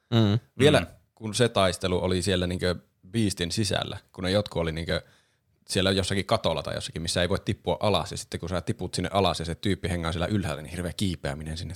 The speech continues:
Speaker 2: taas.
Speaker 1: <laughs>
Speaker 3: Niin, kyllä. Onneksi siis tää peli siis niin kuin mullisti tämän niin kuin,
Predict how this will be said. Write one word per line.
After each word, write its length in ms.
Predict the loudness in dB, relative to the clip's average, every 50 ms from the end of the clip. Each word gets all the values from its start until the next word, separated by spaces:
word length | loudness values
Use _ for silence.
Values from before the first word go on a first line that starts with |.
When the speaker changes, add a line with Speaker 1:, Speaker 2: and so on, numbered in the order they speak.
| -8
Speaker 2:
taas. 180 | -8 -6 0 4 6 8 8 8 8 4 0 -2
Speaker 1:
<laughs> 300 | -12 -8 -6 -6 -6 -4 -2
Speaker 3:
Niin, 400 | -2 0 0 0 0 -2 -2 -4
kyllä. 280 | -4 -4 -4 -4 -6 -6 _ _ _ 2
Onneksi 300 | 4 4 4 4 0 -4 -4
siis 200 | -2 -2 -2 2
tää 160 | 4 4 4
peli 420 | 4 4 2 2 2 2 0 -2 -2 -4
siis 240 | -2 -2 -2 -4 -6 -8 _
niin 200 | -2 0 2 2
kuin 220 | 2 2 0 0 0
mullisti 880 | 2 4 4 6 6 6 4 4 4 2 0 -2 -2 -2 -2 -4 -4 _ _ _ _ _ _ _ _ _ _
tämän 220 | -4 0 2 2 2
niin 80 | 2
kuin, 160 | 0 -2 -2